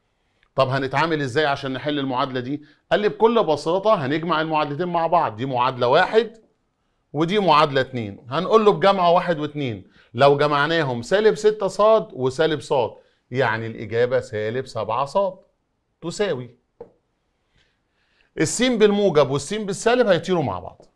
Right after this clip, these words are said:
طب تمانية وعشرين وأربعتاشر بكام؟ باتنين وأربعين.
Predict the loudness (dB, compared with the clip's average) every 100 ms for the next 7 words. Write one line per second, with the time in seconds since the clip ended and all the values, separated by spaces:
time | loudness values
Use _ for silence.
0 | _ _ _ _ 2 4 4 0 0 4
1 | 4 4 4 4 2 -2 4 4 4 2
2 | 2 0 0 -2 -2 -2 -2 -2 -6 -6
3 | -4 -2 -4 -6 -10